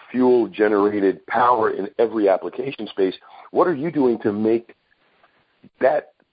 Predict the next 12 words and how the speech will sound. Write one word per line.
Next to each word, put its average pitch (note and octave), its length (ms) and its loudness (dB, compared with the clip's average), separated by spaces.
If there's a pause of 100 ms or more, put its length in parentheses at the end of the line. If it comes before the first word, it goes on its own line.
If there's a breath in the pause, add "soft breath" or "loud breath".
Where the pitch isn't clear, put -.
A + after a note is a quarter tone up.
(240)
power A#2+ 640 2
as B2 220 2
efficient, - 540 -2
as A2+ 180 0
effective, G#2+ 560 -4
as G2+ 160 2
useful G2 480 -10
to - 80 -14
the, E2+ 140 -16 (320)
to G2+ 140 -6
the, F2 340 -4
uh, E2+ 140 2